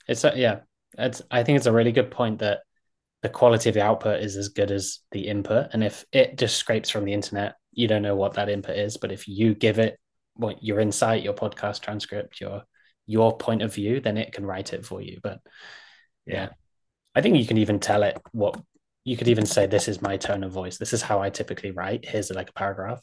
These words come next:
Speaker 2: Yeah, yeah, no, I, I've actually, like, done that, but then I still have to edit and manipulate it myself.
Speaker 1: Okay,
Speaker 2: So
Speaker 1: perfect. Yeah, it's too obvious.
Speaker 2: Yeah.
Speaker 1: Yeah.
Speaker 2: It's too, <laughs> exactly. You nailed it.
Speaker 1: Anyway,
Speaker 2: Cool.
Speaker 1: so, yeah, thanks,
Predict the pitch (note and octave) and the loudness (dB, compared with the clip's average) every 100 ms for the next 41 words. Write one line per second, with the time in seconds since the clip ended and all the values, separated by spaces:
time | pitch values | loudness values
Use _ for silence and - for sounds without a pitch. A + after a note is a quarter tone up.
0 | - C#3 F3+ D3+ E3+ F3 F3 E3 C#3 C#3+ | 4 6 8 8 8 10 10 10 6 4
1 | C#3 C3+ C3 C#3+ B2+ G#2 B2 A#2+ G#2+ G#2+ | 4 4 2 2 2 2 2 2 2 2
2 | A2+ G#2+ C3+ A2+ G2+ F#2+ G2+ F#2+ F#2 F#2 | 0 0 -2 -2 -4 -4 -4 -4 -6 -6
3 | F#2+ G#2 F2 D#2+ C2+ D#2 D#2+ - D#2 - | -8 -4 -4 -2 -6 -6 -4 -2 -2 -6
4 | - _ _ _ _ - G2+ - - - | -20 _ _ _ _ -14 -6 -4 -4 -8
5 | - F#2+ F#2+ G2+ G2 F#2+ F#2+ - A2+ - | -8 -4 -4 -6 -6 -6 -6 -8 -8 4
6 | C3+ B2 G#2 F#2 G#2+ F2+ - - _ _ | 6 8 6 6 4 4 -4 -18 _ _
7 | _ - A2 G#2 F#3 F#3+ C3+ G#3 - - | _ 6 6 8 8 8 8 4 4 2
8 | A#2+ A#2+ A#2 G2 G2 G2+ G2 - - _ | 2 4 2 2 2 2 0 -2 -12 _
9 | - - - - A#2+ A2 B2+ A2+ - _ | -20 -20 -16 0 6 10 10 8 4 _
10 | _ _ _ _ - A#2+ G#2 C3+ C#3 - | _ _ _ _ 4 6 6 4 2 0
11 | - | -6